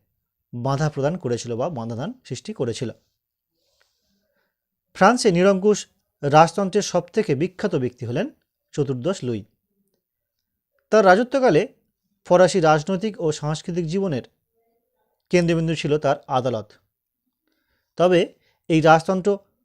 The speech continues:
সর্বগ্রাসী একনায়কতন্ত্রের মতো ছিল না এবং রাজার ক্ষমতার একটা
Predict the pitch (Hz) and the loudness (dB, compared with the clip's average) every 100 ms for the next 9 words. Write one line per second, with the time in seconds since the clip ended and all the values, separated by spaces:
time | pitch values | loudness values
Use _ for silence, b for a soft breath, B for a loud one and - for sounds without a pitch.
0 | _ _ - - 175 214 208 226 - 160 | _ _ -6 0 2 4 4 2 2 -6
1 | - _ _ _ _ _ _ _ _ _ | -10 _ _ _ _ _ _ _ _ _
2 | - 170 190 196 196 196 165 156 135 190 | 4 4 6 2 0 -2 -6 -4 -6 -6
3 | 302 _ _ _ - 214 131 101 - _ | -10 _ _ _ -2 0 0 -4 -14 _
4 | _ _ _ _ _ _ - 160 160 151 | _ _ _ _ _ _ 0 2 4 4
5 | 143 175 175 - _ _ _ - 170 202 | 6 4 0 -4 _ _ _ -8 -4 0
6 | 165 131 - 277 | 0 0 -4 -8